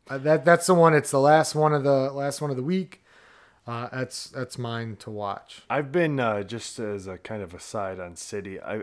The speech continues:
Speaker 2: I've been interested in, in f-, following them. Uh, these, I mean, I, I always follow them because I hate them, and so I gotta know what they're doing. But I'm waiting for them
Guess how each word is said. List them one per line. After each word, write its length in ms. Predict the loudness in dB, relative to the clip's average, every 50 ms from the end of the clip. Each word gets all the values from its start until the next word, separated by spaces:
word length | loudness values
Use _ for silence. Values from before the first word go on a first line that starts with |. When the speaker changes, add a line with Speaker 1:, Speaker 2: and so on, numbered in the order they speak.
| -8 -8
Speaker 2:
I've 220 | -8 -8 -8 -6
been 240 | -6 -6 -6 -6 -10 _
interested 520 | -12 -12 -10 -10 -10 -12 -10 -8 -8 -8 -6
in, 160 | -8 -10 -10 -10
in 140 | -12 -12 -12
f-, 300 | -14 -16 -20 -20 -20 _ _ _ _ _
following 760 | -20 -10 -2 0 0 2 2 0 -2 -4 -6 -6 -8 -8 -8
them. 380 | -8 -8 -8 -8 -10 -12 -14 _ _ _ _ _ _ _ _ _ _
Uh, 280 | -10 -8 -8 -6 -8 -8
these, 340 | -8 -8 -8 -8 -10 -14 -18 _
I 60 | -12 -12
mean, 220 | -12 -10 -12 -12
I, 100 | -14 -14 _
I 180 | -14 -14 -12
always 420 | -12 -12 -12 -12 -14 -14 -16 -20 _ _ _ _
follow 480 | -20 -20 -10 -6 -6 -6 -6 -6 -10 -12
them 180 | -14 -14 -14
because 240 | -16 -18 -16 -16 -14
I 100 | -14 -14
hate 260 | -12 -12 -12 -12 _
them, 200 | -14 -16 -14 -14
and 100 | -16 -16
so 140 | -16 -14 -14
I 60 | -12 -10
gotta 220 | -10 -10 -10 -10
know 160 | -10 -10 -10
what 100 | -10 -10
they're 100 | -14 -14
doing. 320 | -10 -10 -10 -10 -10 -14 -16 _ _ _ _ _ _ _ _ _ _ _ _ 0
But 380 | 4 4 4 4 2 -2 -10 _ _ _ _ _ _ _ _ _ _ _ _ _ _ _ _ _ _ _ _ _ _ _ _ _ -16
I'm 260 | -14 -12 -12 -12 -10
waiting 380 | -8 -6 -6 -4 -2 -2 -4 -4
for 160 | -4 -8 -6
them 420 | -6 -4 -4 -4 -6 -10 -12 -16